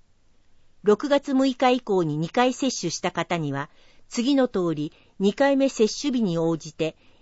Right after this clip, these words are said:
一月十七日月曜より接種券を順番に発送します。接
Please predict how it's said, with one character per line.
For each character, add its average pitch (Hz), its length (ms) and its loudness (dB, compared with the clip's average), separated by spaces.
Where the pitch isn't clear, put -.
一 202 260 -2
月 269 240 2
十 269 240 -2
七 262 220 2
日 180 300 -2
月 175 300 -2
曜 202 220 2
よ 147 120 -2
り 151 240 -8
接 214 180 2
種 - 220 -6
券 214 280 0
を 151 100 -2
順 220 240 0
番 220 200 2
に 208 100 0
発 190 200 -6
送 165 240 -2
し 143 200 -6
ま 135 120 -4
す。 - 240 -18
接 240 200 4